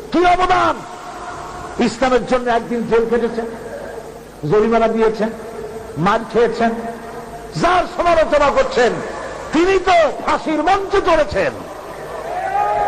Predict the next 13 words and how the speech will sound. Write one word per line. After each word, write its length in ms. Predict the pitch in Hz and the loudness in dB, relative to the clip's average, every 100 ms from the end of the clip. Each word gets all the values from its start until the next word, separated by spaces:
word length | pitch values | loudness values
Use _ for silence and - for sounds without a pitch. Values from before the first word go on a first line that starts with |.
| 196 - - - - - - - - - - | 0 -2 -2 -4 -4 -4 -6 -6 -10 -12 -4
তার 200 | 190 190 | -2 0
লেখা 320 | 180 208 208 | -2 -4 0
বইগুলি 540 | 190 180 165 202 202 139 - - - - - | 0 2 2 2 0 -2 -6 -10 -12 -8 0
চল্লিশটি 500 | 214 226 262 - 220 | 2 2 0 -2 -2
ভাষায় 440 | 165 208 - 190 - | 0 0 2 0 2
ছাপা 100 | 185 | 0
হয়ে 400 | 180 170 202 160 - - - | 2 4 4 2 -2 -8 -4
পৃথিবীর 460 | 175 175 175 160 - | -2 0 0 0 0
সর্বত্র 460 | 180 175 262 277 262 | 0 2 0 0 -2
ছড়িয়ে 240 | - 349 330 | 2 2 2
যাচ্ছে, 380 | 233 220 - - - - | 0 -2 -6 -8 -8 -2
আলহামদুলিল্লাহ 720 | 254 226 349 392 392 381 - | 0 0 0 4 4 4 4
বলে। 140 | 277 | 2